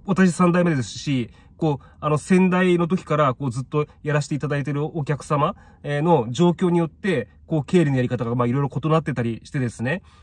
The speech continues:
あのー、それで、まあ、あの、なんていうのかな。まあ、従来のその非効率なやり方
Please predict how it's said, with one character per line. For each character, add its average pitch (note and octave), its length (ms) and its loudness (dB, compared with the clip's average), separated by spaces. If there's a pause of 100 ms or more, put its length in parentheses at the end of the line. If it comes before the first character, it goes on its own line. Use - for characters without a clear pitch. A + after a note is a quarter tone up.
(140)
あ C3+ 140 0
の C#3 480 0
ー、 - 40 -14 (100)
そ - 160 -4
れ G3 80 0
で、 G3+ 80 2
ま F#3+ 180 4 (200)
あ、 D#3 100 -4
あ - 20 2
の、 D3+ 100 0
な D#3+ 140 4
ん F3 40 4
て - 100 -6
い - 20 0
う - 20 0
の A#2+ 60 -2
か A#2 100 -4
な。 A2 260 -4
ま C#3 120 -2
あ、 C#3 60 0
従 F#3 180 2
来 D3 140 4
の B2 80 0
そ B2 120 -10
の A#2+ 60 -2
非 - 160 -8
効 C4 200 2
率 C#3+ 180 0
な B2+ 80 0
や A#2 100 0
り A2+ 80 -4
方 B2+ 380 -4